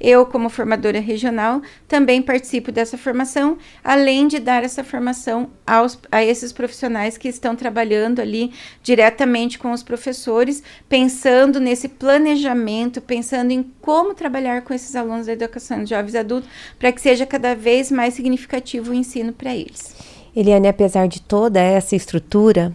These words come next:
Speaker 2: né, e pra gente encerrar, que o nosso tempo tá acabando,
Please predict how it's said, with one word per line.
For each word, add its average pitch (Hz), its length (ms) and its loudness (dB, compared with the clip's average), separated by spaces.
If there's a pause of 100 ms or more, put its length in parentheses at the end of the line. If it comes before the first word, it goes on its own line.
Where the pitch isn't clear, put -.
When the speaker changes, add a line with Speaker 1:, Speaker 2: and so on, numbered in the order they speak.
Speaker 2:
né, 190 300 2
e 175 240 -2
pra 170 140 4
gente 180 340 0
encerrar, 170 400 0
que 190 100 -14
o 165 40 -4
nosso 160 220 -6
tempo 160 240 -8
tá 156 120 0
acabando, 202 600 2